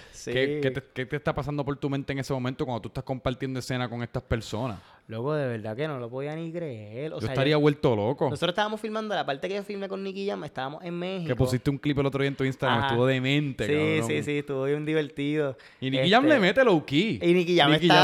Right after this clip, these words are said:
Speaker 2: Jam low key,
Speaker 1: no,
Speaker 2: digo, está actuando de
Speaker 1: oye,
Speaker 2: Nicky Jam, así que
Speaker 1: y fue
Speaker 2: pues.
Speaker 1: bien gracioso porque Nicky y yo hicimos la escena y Nicky de momento me dice como,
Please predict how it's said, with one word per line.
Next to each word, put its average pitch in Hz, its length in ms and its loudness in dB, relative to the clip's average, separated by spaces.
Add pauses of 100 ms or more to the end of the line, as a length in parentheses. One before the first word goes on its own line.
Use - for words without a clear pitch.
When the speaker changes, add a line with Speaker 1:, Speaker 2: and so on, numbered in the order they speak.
(140)
Speaker 2:
Jam 208 60 10
low 208 120 8
key, 220 140 4
Speaker 1:
no, 180 60 6
Speaker 2:
digo, 214 160 12
está 220 180 12
actuando 202 340 10
de 185 100 10
Speaker 1:
oye, 190 80 8
Speaker 2:
Nicky 175 220 6
Jam, 180 240 6
así 147 200 4
que 127 60 0
Speaker 1:
y 185 80 8
fue 196 120 6
Speaker 2:
pues. 190 80 8
Speaker 1:
bien 185 180 4
gracioso 220 520 6
porque 185 480 4
Nicky 170 360 0
y 196 40 0
yo 208 80 10
hicimos 214 360 4
la 214 80 8
escena 208 560 4
y 165 120 2
Nicky 165 200 2
de 185 80 4
momento 190 280 2
me 190 100 2
dice 190 420 2
como, 131 560 -4